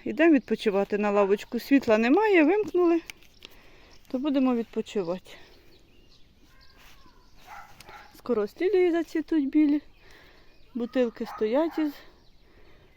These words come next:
саджанцями, можливо ж поприймаються. Сир якраз гарно. І тут флокси цвітуть.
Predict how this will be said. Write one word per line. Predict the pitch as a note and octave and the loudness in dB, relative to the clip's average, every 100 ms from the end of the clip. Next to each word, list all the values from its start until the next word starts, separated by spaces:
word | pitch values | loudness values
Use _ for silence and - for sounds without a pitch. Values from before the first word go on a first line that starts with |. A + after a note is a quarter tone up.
| - | -8
саджанцями, | - D4 C4 C#4+ C4+ C#4+ C4+ | 0 2 2 0 0 -2 0
можливо | C4 A#3+ A3+ A#3 | -2 -2 0 0
ж | A3+ | 0
поприймаються. | - A3+ A3+ A#3 C#4+ D4+ A3 - A#3 - - | -4 -4 -2 0 2 2 0 -6 -8 -10 -10
Сир | - D4+ | -4 0
якраз | A3+ A#3 A3 | 0 0 -2
гарно. | G#3+ D4 D#4+ C#4+ - - - - - - - - - - - - - - - - - - - - | 0 0 2 0 -2 -18 -20 -20 -20 -20 -20 -20 -20 -20 -20 -20 -20 -20 -20 -20 -20 -20 -16 -6
І | F4+ | -4
тут | G3+ | -4
флокси | - G3+ G3+ - | -4 -4 -4 -6
цвітуть. | G#3+ G#3+ G#3 G#3+ - | -8 -10 -10 -10 -10